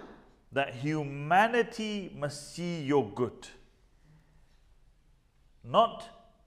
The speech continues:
just the Muslims, but nas, humanity must see your good. And to, for humanity to see your good, you must do two things. تَأْمُرُونَ بِالْمَعْرُوفِ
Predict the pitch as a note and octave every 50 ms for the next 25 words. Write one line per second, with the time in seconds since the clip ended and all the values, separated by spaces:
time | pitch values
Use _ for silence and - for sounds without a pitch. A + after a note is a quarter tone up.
0 | _ _ _ - F3 E3+ - - F#3+ F#3+ G#3 G3 - D3+ C3+ D3 D#3+ F#3+ G3 -
1 | - - - - - - - _ _ _ _ _ _ _ _ - C#3+ D3 - -
2 | C3+ C3+ D3 F3 F#3 F3+ D#3 A#2+ G2+ - - - - - - - - - _ _
3 | _ - C#3 D3 C#3+ C3+ C3+ D3+ F3+ G#3+ A#3 A3+ A3 G#3 G#3 G#3 - G3+ F#3+ E3+
4 | E3 F3 - - - F3 F3+ E3+ E3 E3+ D#3+ D3+ C3 - - D#3+ C3+ - - -
5 | - - - - - _ - _ _ _ - _ _ _ _ _ _ _ _ _
6 | _ _ _ _ _ _ _ _ _ _ _ _ _ - D3 D#3 D#3 D3+ - -
7 | F#3+ G3 F#3 E3+ D3+ - - - F3 F3+ E3+ D#3+ C3 C3+ D#3 E3 D#3+ D#3 C#3+ C#3+
8 | D#3 F#3 G#3+ A#3+ B3+ C4 B3+ B3 B3 - B3 B3 B3 A#3+ A#3+ A#3+ - - - -
9 | - - - - F3+ - - - - - - A#3 B3+ B3 A3+ F#3+ F3+ E3 D3 C3+
10 | A#2 A2 C3+ D#3 F#3+ F#3+ - - - - - - - - _ _ _ - B2+ C#3
11 | E3 E3 F3+ F#3 E3 - - - - F3 F3+ F#3 G3 G3+ F#3+ - - - - -
12 | B3 A#3+ G3+ D#3+ - C#3 G2 D#2+ - - - - - _ _ _ _ _ _ _
13 | _ _ _ _ _ - - D#3 C#3+ C#3+ D3 D#3 E3 E3 G3 A3+ A#3 G#3+ G#3 F#3
14 | D#3 E3+ D#3+ D3+ C#3+ D3 C3+ A#2 C3 C#3 F3 G#3 A3+ G#3 -